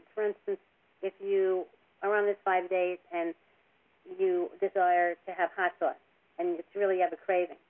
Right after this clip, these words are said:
that usually means your adrenals need to be stimulated because they have a lot of work to get done. And if we put a hot sauce in there, it may work beautifully. It usually does. So if you're craving sweets, sometimes we can put sugar in ahead of time, and it will work. It has to do with your organ function,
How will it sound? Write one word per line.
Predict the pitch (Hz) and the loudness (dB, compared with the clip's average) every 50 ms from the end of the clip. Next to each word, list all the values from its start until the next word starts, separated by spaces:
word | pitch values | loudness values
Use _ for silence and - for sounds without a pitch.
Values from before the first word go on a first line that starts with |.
| - - _ _ _ - | -20 -20 _ _ _ -2
that | 196 220 | -2 -2
usually | 240 247 233 233 226 208 | -2 -2 0 0 2 2
means | 202 196 190 | 2 2 2
your | 180 175 | 0 -2
adrenals | 165 - 170 175 185 - 262 180 - - _ _ _ _ _ _ - | -4 -4 -2 0 0 0 0 -2 -4 -6 _ _ _ _ _ _ -6
need | 185 190 196 196 | -2 -2 -2 -2
to | - - | -4 -8
be | 190 185 - _ | -10 -10 -6 _
stimulated | - 208 208 202 190 180 165 160 175 175 | -2 0 0 0 0 0 0 0 -2 -4
because | 180 175 - - 180 170 - | -6 -8 -6 -6 -6 -6 -6
they | 185 | -8
have | 185 170 | -4 -2
a | 165 | 0
lot | 160 170 165 165 | 2 2 2 2
of | 165 | 0
work | 175 185 - _ | -2 -4 -6 _
to | - | -8
get | - 175 160 - | -6 -6 -4 -4
done. | 165 156 165 | -2 -2 -2
And | 170 170 | -2 -4
if | 170 - | -4 -4
we | 175 175 | -6 -8
put | - - - 220 214 - - _ _ _ _ _ _ _ - | -4 -2 0 2 2 0 -2 _ _ _ _ _ _ _ -18
a | 175 - | -12 -6
hot | - 311 - - - | -2 -2 -2 -2 -2
sauce | - 349 349 - | -4 -4 -2 0
in | - 427 403 | 0 0 2
there, | - - 143 - - _ _ _ _ _ _ _ _ - | 0 0 -2 -4 -6 _ _ _ _ _ _ _ _ -6
it | 170 | -2
may | 175 180 175 170 170 - 190 | 0 0 0 -2 -4 -4 0
work | 185 190 185 - _ | 0 0 0 -2 _
beautifully. | - 190 196 196 190 180 - - 151 139 | -4 -2 0 0 0 -2 -6 -6 -6 -6
It | 123 95 | -6 -6
usually | 175 175 175 170 - 180 175 | -6 -6 -6 -4 -4 -6 -2
does. | 170 175 160 147 151 - - | 0 0 0 0 -2 0 2
So | 185 170 170 170 _ - - - _ _ - | 2 2 2 2 _ -2 -2 -2 _ _ -6
if | 196 | -4
you're | - 208 | -4 -4
craving | - - 226 214 208 214 214 190 - _ - | 0 0 0 0 0 0 -4 -4 -6 _ -2
sweets, | 226 233 196 302 - _ - | 0 0 0 0 -2 _ -4
sometimes | 202 - 381 - - 208 - - - | -4 -4 -2 -4 -4 -6 -4 -4 -4
we | 196 | -6
can | - 196 | -6 -6
put | - - 190 - - | -6 -8 -8 -6 -2
sugar | - 214 202 196 196 | -2 -2 -2 -2 -4
in | 190 175 | -6 -8
ahead | 180 180 - 185 175 | -6 -4 -2 -2 -2
of | - - | -2 -4
time, | 180 165 170 294 247 247 _ _ _ _ - | -4 -4 -4 -4 -6 -10 _ _ _ _ -2
and | 180 - | 0 0
it | - - | 2 2
will | 190 196 202 | 2 2 2
work. | 247 262 180 - - _ _ _ _ _ _ _ - | 2 2 2 0 -4 _ _ _ _ _ _ _ -16
It | 180 - | -6 -2
has | 208 208 202 - | -2 -2 -2 -4
to | - - - | -6 -2 -2
do | 208 202 | 0 0
with | 196 185 - _ - | 0 -2 -4 _ -4
your | 175 | -2
organ | 147 180 190 185 190 196 185 | 0 0 0 0 0 -2 0
function, | - 180 175 175 - - - | 0 -2 -2 -2 -4 -10 -18